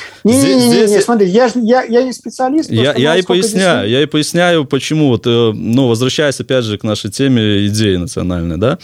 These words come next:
Speaker 2: Э, то, что в нас сидит, это вот, э, «гэта мой хутор, гэта моё». Вось, э, всех остальных пенделем отсель. Вот, тут, тут правильно, есть влияние вот это российское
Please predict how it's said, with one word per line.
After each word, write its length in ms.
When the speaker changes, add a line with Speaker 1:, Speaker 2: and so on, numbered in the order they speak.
Speaker 2:
Э, 760
то, 100
что 160
в 40
нас 200
сидит, 440
это 240
вот, 280
э, 560
«гэта 180
мой 180
хутор, 440
гэта 360
моё». 420
Вось, 380
э, 140
всех 240
остальных 380
пенделем 420
отсель. 340
Вот, 320
тут, 180
тут 260
правильно, 400
есть 320
влияние 460
вот 160
это 440
российское 680